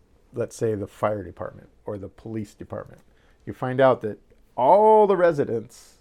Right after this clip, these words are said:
combined, at least when I was on council, paid for half of the police department. Only. Everything else was paid by commercial, hotel resort,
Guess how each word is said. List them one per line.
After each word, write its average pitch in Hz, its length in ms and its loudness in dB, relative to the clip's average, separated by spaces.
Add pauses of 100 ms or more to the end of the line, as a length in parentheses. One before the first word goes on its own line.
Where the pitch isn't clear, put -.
(140)
combined, 123 760 -6 (1400)
at 104 200 -12
least 117 300 -8
when 113 100 -8
I 117 100 -2
was 113 120 -4
on 104 120 -8
council, 95 500 -10
paid 127 340 0
for 101 360 -4 (220)
half - 260 -4
of 104 80 -8
the 101 60 -12
police 101 240 -12
department. - 380 -20 (1160)
Only. 110 340 -10 (1080)
Everything 185 300 -4
else 175 280 0
was 143 140 -8
paid 131 260 -4
by 90 140 -6
commercial, 147 760 -10
hotel 127 300 -10
resort, 120 540 -8